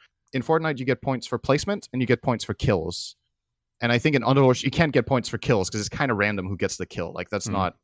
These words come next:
Speaker 1: really skill-based necessarily. But what you could do is you do a point system where if you say you have a, a ten-player tournament in Underlords, I think, or, or an eight-player tournament, whatever, these eight players play each other in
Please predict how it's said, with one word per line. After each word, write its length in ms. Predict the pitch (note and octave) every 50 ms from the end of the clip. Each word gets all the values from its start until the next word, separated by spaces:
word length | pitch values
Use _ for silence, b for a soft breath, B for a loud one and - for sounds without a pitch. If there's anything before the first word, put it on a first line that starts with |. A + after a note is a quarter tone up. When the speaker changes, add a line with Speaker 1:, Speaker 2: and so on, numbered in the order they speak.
| _ _
Speaker 1:
really 220 | - A2+ G#2 G2 F#2
skill-based 580 | - - - G#2+ G2+ G#2 G#2 A#2 A#2+ A#2+ -
necessarily. 580 | - B2+ A#2 - - - C3+ C3+ C3+ D3 D3 D3 b b b b _ _ -
But 80 | B2+
what 160 | A#2 A#2+ B2 A#2
you 80 | B2
could 200 | - - D3+ C3+
do 160 | - C3 B2 A#2
is 120 | A#2 - -
you 60 | A#2
do 120 | A2 C3
a 60 | B2+
point 220 | - - C#3+ C#3 B2
system 340 | - - A2 - - A2 G#2+
where 320 | G#2+ G#2 G#2 G#2 G#2 - b b b b _ _ _
if 140 | - B2+ -
you 80 | C3+ B2+
say 180 | - - C3+
you 140 | C3 B2 A#2+
have 200 | A#2 A#2 A2+ G#2+
a, 240 | G#2 G2 F#2+ F#2 -
a 60 | - G#2+
ten-player 500 | - - C3 B2 C3 - - B2 A2 G#2+
tournament 400 | - - C3+ C3 B2 A2 G2+ -
in 80 | G2
Underlords, 520 | F#2+ A2 B2 A#2 A2 G2 F#2 F#2 F2+ - - -
I 100 | A2 A2
think, 360 | - B2 A#2+ A2+ - - _ _ _ _ _ _ _ _ _ _ -
or, 180 | G#2 G#2 G2 F#2
or 100 | - C3+
an 80 | C3+ C3
eight-player 320 | B2 C3 - - A#2 G2+ F#2
tournament, 300 | - G2 G2 - - -
whatever, 360 | A#2 G#2 F2+ E2+ G2 A#2+ - b b b b _
these 260 | - B2 C#3+ D#3+ D3+ -
eight 180 | - C#3+ C#3 -
players 360 | - C3+ B2+ C3 C#3+ C#3 -
play 240 | - - - C3+ C3
each 140 | B2+ - - -
other 340 | A2 G#2+ B2 C3 C#3+ D3 - _ _ _ -
in 320 | A2 G#2+ G#2 G#2 G#2 G#2